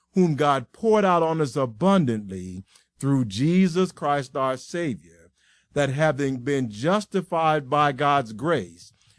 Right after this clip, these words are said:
we should become heirs according to the hope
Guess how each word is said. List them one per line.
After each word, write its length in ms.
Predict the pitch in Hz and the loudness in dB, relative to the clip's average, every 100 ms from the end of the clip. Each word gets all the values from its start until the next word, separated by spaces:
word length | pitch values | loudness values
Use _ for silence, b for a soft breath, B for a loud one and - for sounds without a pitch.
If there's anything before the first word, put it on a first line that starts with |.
| _ | _
we 160 | - 175 | -2 -2
should 300 | 156 185 139 | 0 0 0
become 480 | 147 147 - 156 143 - | -2 -4 -2 -4 -4 -4
heirs 640 | 165 165 104 85 82 _ _ _ _ | -2 0 -2 -8 -20 _ _ _ _
according 600 | 127 113 - 143 151 147 | -10 -10 -2 2 6 6
to 160 | 123 131 | 4 0
the 180 | 117 120 | 0 0
hope 340 | 139 113 85 | 2 0 -2